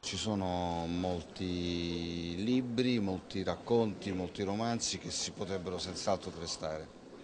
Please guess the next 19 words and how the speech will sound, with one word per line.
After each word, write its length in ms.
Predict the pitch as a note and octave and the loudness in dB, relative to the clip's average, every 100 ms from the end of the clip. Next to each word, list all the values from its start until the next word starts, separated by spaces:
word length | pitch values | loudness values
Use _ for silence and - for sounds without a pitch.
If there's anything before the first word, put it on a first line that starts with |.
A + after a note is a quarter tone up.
| - - - - - - - | -12 -12 -10 -10 -10 -10 -10
a 100 | E2+ | -8
diventare 520 | E2 F2 F2+ E2+ F2+ E2+ | -4 0 0 2 2 2
dei 160 | E2+ | -2
film. 480 | E2 F#2 E2 D2+ D#2+ E2 - - - - - - - - - | -2 -2 -2 -4 -8 -8 -10 -12 -14 -16 -16 -16 -16 -16 -8
Sicuramente 760 | - F#2+ G2 F#2+ G2+ F2+ F#2 | -4 -2 0 2 2 0 -2
ce 200 | - F#2+ | -2 -2
n'è 100 | F2+ | -2
diversi 420 | F2 E2 D#2 - | 0 0 0 0
e 40 | A2+ | 4
non 160 | A#2 | 4
escludo 400 | A2 - D3+ A#2+ | 4 2 2 4
che, 180 | G2 F#2 - - - | 4 2 -2 -12 -6
che 120 | - | 0
qualcuno 420 | G#2 G#2+ A#2+ A#2+ F#2+ | 2 2 2 2 4
lo 100 | F#2 | 2
po-, 400 | D#2+ F#2 F2 F2 | 2 0 0 0
lo 120 | F#2 | -2
possa 280 | G2 G2 G2+ | 0 0 0
diventare. 840 | F#2 F2+ E2+ G#2+ F2 D#2 D#2+ - | 0 0 0 2 2 0 -6 -10